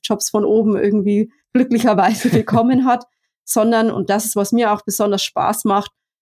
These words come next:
Menschen in die richtigen Rahmenbedingungen zu setzen, bedeutet, dass man aus jedem kreatives Potenzial rausholen kann.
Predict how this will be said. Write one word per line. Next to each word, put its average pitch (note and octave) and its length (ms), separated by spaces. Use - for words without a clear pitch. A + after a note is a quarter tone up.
Menschen C4 420
in A3+ 180
die G#3+ 100
richtigen A3+ 400
Rahmenbedingungen A3 920
zu G3+ 140
setzen, A#3 580
bedeutet, G#3 560
dass G3+ 180
man F#3+ 120
aus F#3+ 180
jedem A#3 280
kreatives G#3+ 680
Potenzial G3 600
rausholen F#3+ 840
kann. A#3+ 360